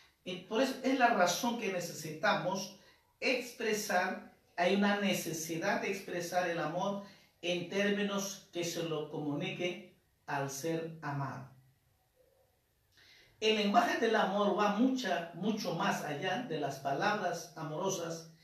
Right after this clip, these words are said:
se compone de conjunto de múltiples atenciones y acciones consideradas que forman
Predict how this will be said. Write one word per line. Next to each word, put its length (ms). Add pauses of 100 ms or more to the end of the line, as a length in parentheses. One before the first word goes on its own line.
(240)
se 400
compone 640
de 400
conjunto 580
de 140
múltiples 760
atenciones 1080
y 260
acciones 1000 (400)
consideradas 880
que 200
forman 640